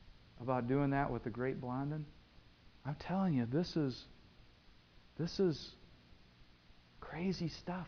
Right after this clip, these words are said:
to put your trust and hope in God. And as,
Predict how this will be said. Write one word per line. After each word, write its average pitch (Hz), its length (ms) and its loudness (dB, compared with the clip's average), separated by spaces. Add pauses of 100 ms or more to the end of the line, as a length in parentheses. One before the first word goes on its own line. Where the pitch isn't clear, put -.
to - 60 -12
put - 340 -6
your 139 220 -2
trust - 480 -2
and 139 100 2
hope 160 280 -6
in 143 140 -4
God. 143 380 -8 (1700)
And 170 140 6
as, 165 320 6